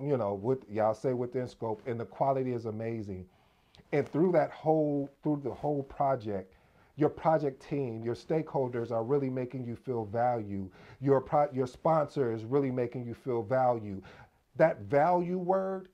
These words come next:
is amazing, and the reason why it's amazing, because it makes you wanna do more than what you're currently doing. It makes you wanna extend yourself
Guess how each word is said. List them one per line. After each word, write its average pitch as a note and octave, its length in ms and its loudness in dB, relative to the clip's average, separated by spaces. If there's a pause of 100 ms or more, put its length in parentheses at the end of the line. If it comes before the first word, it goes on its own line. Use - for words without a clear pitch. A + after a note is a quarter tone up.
is C#3 160 4
amazing, A#2+ 760 -2
and A#2 180 -4
the A#2+ 40 -8
reason C#3+ 280 0
why B2+ 160 4
it's A#2 120 -2
amazing, B2+ 460 -2
because B2 280 -4
it A#2 100 -4
makes D3+ 300 -6
you E3 80 -4
wanna C3+ 220 -2
do A#2+ 180 -6
more C3 380 4
than A#2 180 -4
what A#2 160 -4
you're B2 100 -4
currently A2+ 500 -8
doing. A2 460 -2 (220)
It C#3 100 -2
makes D#3 280 0
you E3 80 0
wanna C#3 240 0
extend E3+ 500 -2
yourself B2+ 480 -2